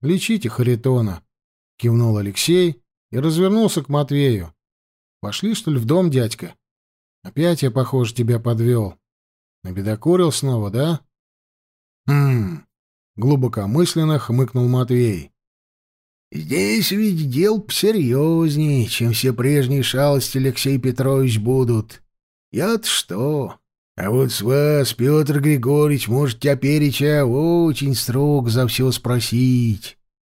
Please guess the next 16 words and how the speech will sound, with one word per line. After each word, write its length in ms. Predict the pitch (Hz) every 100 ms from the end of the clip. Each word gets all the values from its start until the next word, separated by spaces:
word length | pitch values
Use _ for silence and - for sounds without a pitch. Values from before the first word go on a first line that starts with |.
| _ _ _ _ _ _
Вы 300 | - 254 285
ж 100 | 220
как-никак 1000 | - 214 185 202 170 139 180 208 165 127
господскую 960 | 110 151 - - 170 196 - 160 160 143
волю 520 | 151 202 214 202 175
перед 380 | 131 147 147 117
дворней 720 | 127 151 175 180 156 160 139
прилюдно 720 | 139 139 131 190 226 165 113
принизили. 880 | 120 123 123 135 131 120 107 110 104
Ай-яй-яй. 1800 | 98 101 160 175 135 87 85 85 82 85 98 110 110 110 107 101 92 - _ _ _ _ _ _ _ _ _ -
Как 340 | 185 202 190
же 220 | 135 139
нехорошо-то 920 | 156 147 - 143 147 135 147 185 151 -
всё 420 | - 123 151 147
тут 360 | 117 143 117
получилось!" 1500 | - 120 110 92 104 127 143 147 139 139 131 123 113 - -